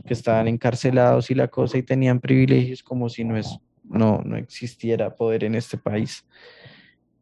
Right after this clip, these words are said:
Y justamente todo se dio, coincidió con también lo de Cadena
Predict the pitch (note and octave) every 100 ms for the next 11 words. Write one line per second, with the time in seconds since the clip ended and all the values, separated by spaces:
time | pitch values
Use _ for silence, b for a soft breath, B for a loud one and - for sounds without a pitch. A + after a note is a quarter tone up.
0 | - C3+ C3+ C3+ B2 C#3+ C#3 D3+ E3 E3
1 | D#3 D#3 F3 - - _ C#3+ C#3+ C#3 D3
2 | D#3 C#3+ C3+ C3 C3+ D3 C#3 C3+ B2 A#2+
3 | - C3 B2+ B2+ B2+ A#2+ A2+ A#2 A#2+ -
4 | C3 B2+ A#2+ C#3